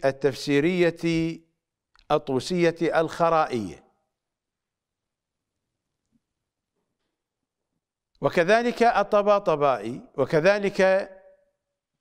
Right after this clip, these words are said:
محمد باقر الصدر. الأنموذج الرابع الذي سأضعه بين أيديكم من دائرة الخطباء،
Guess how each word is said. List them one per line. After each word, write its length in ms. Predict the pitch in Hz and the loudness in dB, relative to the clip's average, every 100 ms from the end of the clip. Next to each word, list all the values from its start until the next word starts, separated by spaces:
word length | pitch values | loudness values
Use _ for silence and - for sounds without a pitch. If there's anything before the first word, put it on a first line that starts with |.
| _ _ 139 | _ _ -6
محمد 480 | - 196 185 160 | -2 0 0 0
باقر 380 | 147 185 180 156 | 0 0 0 -2
الصدر. 420 | 131 - 113 - - _ _ _ _ _ _ _ _ _ _ _ _ | -2 0 -2 -2 -16 _ _ _ _ _ _ _ _ _ _ _ _
الأنموذج 840 | 180 190 208 220 302 330 277 247 180 | -2 0 0 4 4 4 2 0 -2
الرابع 720 | 180 175 196 180 113 92 - _ _ _ _ _ _ _ _ _ _ _ _ _ | -2 2 2 0 -4 -10 -14 _ _ _ _ _ _ _ _ _ _ _ _ _
الذي 760 | 139 160 170 180 180 180 180 _ _ _ _ | 0 0 2 0 -2 -4 -10 _ _ _ _
سأضعه 760 | - 185 175 160 233 247 220 220 | -4 0 2 4 4 4 2 2
بين 320 | 202 226 214 | 2 2 2
أيديكم 840 | 180 180 160 165 151 165 160 165 - _ _ _ _ _ _ _ _ _ _ _ _ _ _ _ _ _ _ _ 156 | 0 0 0 -2 0 0 0 -2 -14 _ _ _ _ _ _ _ _ _ _ _ _ _ _ _ _ _ _ _ 0
من 240 | 185 190 | 0 4
دائرة 500 | 202 202 226 262 254 214 | 4 4 2 2 0 0
الخطباء، 920 | 170 151 - 151 135 135 147 - | 0 0 -2 0 0 2 2 0